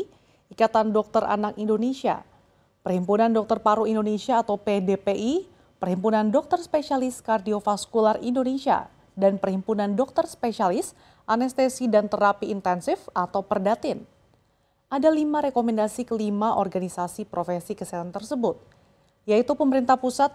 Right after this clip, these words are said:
diminta untuk memberlakukan P P K M secara menyeluruh dan serentak, terutama di Pulau Jawa. Kemudian pemerintah atau pihak yang berwenang memastikan implementasi serta penerapan P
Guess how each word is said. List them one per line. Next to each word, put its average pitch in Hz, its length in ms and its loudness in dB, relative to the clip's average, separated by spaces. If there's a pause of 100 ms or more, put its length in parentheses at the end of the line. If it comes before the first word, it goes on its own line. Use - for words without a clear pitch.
diminta 233 480 0
untuk 226 320 -4
memberlakukan 214 720 -2
P - 80 0
P - 60 -4 (100)
K - 40 -4 (200)
M 302 80 -2
secara 269 480 -6
menyeluruh 285 720 -4
dan 226 160 0
serentak, 320 480 -4 (160)
terutama 302 560 -4
di 302 160 -10
Pulau 175 400 -4
Jawa. 185 400 -2 (880)
Kemudian 247 400 2
pemerintah 254 480 0
atau 233 240 0
pihak 233 400 -4
yang 214 160 -2
berwenang 202 320 0
memastikan 220 640 -4 (480)
implementasi 302 720 -2
serta 262 400 -2
penerapan 220 560 -2
P - 80 -10